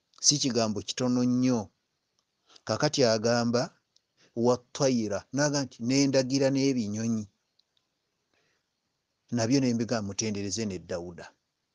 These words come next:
Naye Allah agamba, "Saakomawo, wa alanna lahu lhadiida,"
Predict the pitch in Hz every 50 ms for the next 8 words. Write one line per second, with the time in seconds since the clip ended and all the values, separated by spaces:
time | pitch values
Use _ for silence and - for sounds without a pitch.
0 | _ _ _ _ _ _ _ _ _ _ _ _ _ _ _ 117 123 131 147 135
1 | 135 131 127 127 117 110 98 107 104 101 98 92 - - 127 120 120 - - 110
2 | 101 104 110 123 143 143 127 104 - _ _ _ _ _ _ _ _ _ _ _
3 | _ - 120 127 131 143 139 139 143 139 139 139 139 165 185 175 156 147 160 160
4 | 139 139 135 120 - - - 123 120 135 180 196 180 147 156 160 156 -